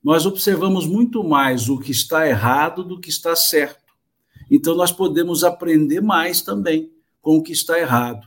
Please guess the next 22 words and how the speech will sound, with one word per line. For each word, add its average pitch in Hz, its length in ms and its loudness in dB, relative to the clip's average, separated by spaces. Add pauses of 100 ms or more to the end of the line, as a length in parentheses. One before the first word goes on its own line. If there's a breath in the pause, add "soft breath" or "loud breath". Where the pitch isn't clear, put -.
(600 soft breath)
Então, 185 100 -2
ele 202 140 0
diz: 156 260 -2
é 170 60 2
necessário 180 760 0
que 156 160 -2
haja 131 260 2
um 123 40 2
escândalo. 95 580 -4 (720)
Em 143 160 2
outros 151 320 -2
aspectos, 120 580 -2
no 123 80 2
momento 139 560 0
que 147 140 -6
nós 135 240 -2
vivemos, 113 800 -4 (540)
é 135 100 0
preciso 156 560 0
que 151 160 -10
se - 320 -4
perceba 156 760 0